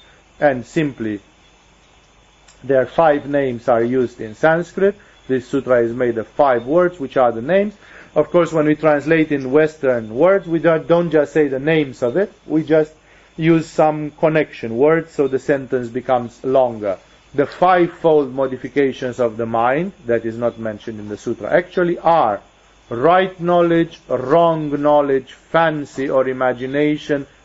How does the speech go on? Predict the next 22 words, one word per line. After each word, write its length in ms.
sleep, 420
and 240
memory. 560
Each 240
one 240
of 220
them 300
is 200
going 380
to 80
be 200
explained. 680
So 140
we 100
are 160
having 480
the 120
right 360
knowledge, 400
the 160
false 460
knowledge, 400